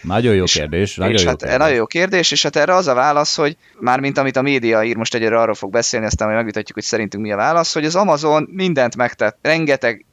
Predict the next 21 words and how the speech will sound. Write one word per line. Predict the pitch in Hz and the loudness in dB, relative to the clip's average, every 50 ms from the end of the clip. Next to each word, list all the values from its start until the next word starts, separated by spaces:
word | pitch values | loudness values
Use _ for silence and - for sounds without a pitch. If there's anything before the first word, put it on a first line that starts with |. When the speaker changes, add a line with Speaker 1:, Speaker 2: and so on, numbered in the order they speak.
| _ | _
Speaker 2:
erőforrást | - 113 127 131 120 117 - 127 110 107 110 104 104 - - | -2 -2 0 0 -2 -2 -2 0 0 2 2 0 0 -2 -4
mind | 120 113 | -4 -4
időben, | 98 98 135 127 113 107 113 107 107 | -4 -4 -2 -2 0 0 0 0 0
mind | 117 127 113 | 0 -2 -4
pénzben | - - 123 127 120 120 120 110 104 101 | -2 -2 -2 -2 -2 -2 -2 -2 -2 -2
fordított | - 131 127 98 107 - - 98 - - | -2 -4 -4 -4 -4 -6 -8 -8 -4 -2
arra, | 135 156 156 147 139 131 123 139 _ _ | 0 2 2 2 2 2 0 -2 _ _
hogy | - 113 | -8 -2
az | 120 | 0
embereket | 139 139 127 120 113 110 - 110 107 - | 0 0 2 0 0 0 -2 -4 -4 -2
meggyőzze, | 131 127 120 107 101 98 95 104 139 135 | -2 -2 0 -2 -4 -4 -2 0 0 0
hogy | 131 120 | 0 0
ez | 110 | -2
a | 110 | -2
szakszervezet | - - 127 - - - 113 104 120 120 120 98 95 | -2 -2 -2 -2 -4 -4 -6 -6 -6 -6 -6 -6 -4
nem | - 127 120 113 | -2 -2 0 0
jó | 98 87 92 | -2 -4 -2
dolog, | 123 175 180 156 135 117 110 110 | -2 0 2 2 2 2 0 -2
plakátolt, | - - 156 156 - 139 120 113 104 - - 107 101 104 101 - | -2 -2 -2 0 0 2 2 2 2 0 -2 -2 -2 -2 -2 -2
felbérelt, | - - 123 117 110 101 101 101 95 95 92 90 87 - - | 0 0 0 0 0 0 -2 -2 -2 0 0 -2 -2 -4 -4
ö, | - 90 87 | -4 -4 -4